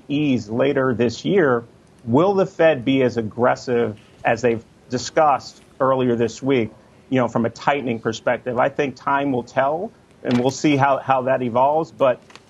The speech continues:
I, I do think we can see some intermittent bounces here over the next couple of weeks as we kinda he-, head back into a second round of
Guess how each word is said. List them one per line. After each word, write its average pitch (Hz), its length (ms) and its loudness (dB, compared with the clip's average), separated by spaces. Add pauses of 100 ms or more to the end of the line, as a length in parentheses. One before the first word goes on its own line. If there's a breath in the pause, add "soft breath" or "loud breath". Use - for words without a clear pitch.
(140)
I, 135 160 0
I 139 140 2
do 143 260 -2
think 165 240 -4
we 147 100 0
can 151 300 -2
see 147 220 -4
some 135 220 -4
intermittent 127 800 0
bounces 127 720 0 (260)
here 139 240 2
over 117 100 0
the 120 100 0
next 123 280 0
couple 127 180 0
of 110 60 -2
weeks 120 260 0
as 120 140 -4
we 123 120 -2
kinda 123 240 -4
he-, 127 360 -4
head 139 180 0
back 131 240 2
into 127 260 -4
a 127 60 -4
second 131 300 -2
round 120 220 0
of 110 60 -12